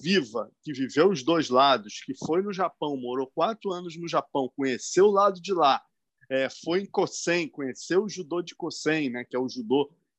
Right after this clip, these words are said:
que tinha o melhor Neoasa, e, e depois viveu na Kodokan, depois veio pra cá, viveu a Academia Gracie nos anos cinquenta, essa pessoa só tem um, que é o mestre Osvaldo Alves, né?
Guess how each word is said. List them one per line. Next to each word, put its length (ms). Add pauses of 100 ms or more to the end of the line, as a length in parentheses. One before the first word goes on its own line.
(200)
que 100
tinha 180
o 40
melhor 340
Neoasa, 640 (320)
e, 240
e 80
depois 420
viveu 400
na 140
Kodokan, 680
depois 380
veio 200
pra 140
cá, 200
viveu 560
a 60
Academia 560
Gracie 420
nos 140
anos 220
cinquenta, 480
essa 120
pessoa 480
só 160
tem 300
um, 160
que 560
é 40
o 60
mestre 300
Osvaldo 380
Alves, 380
né? 140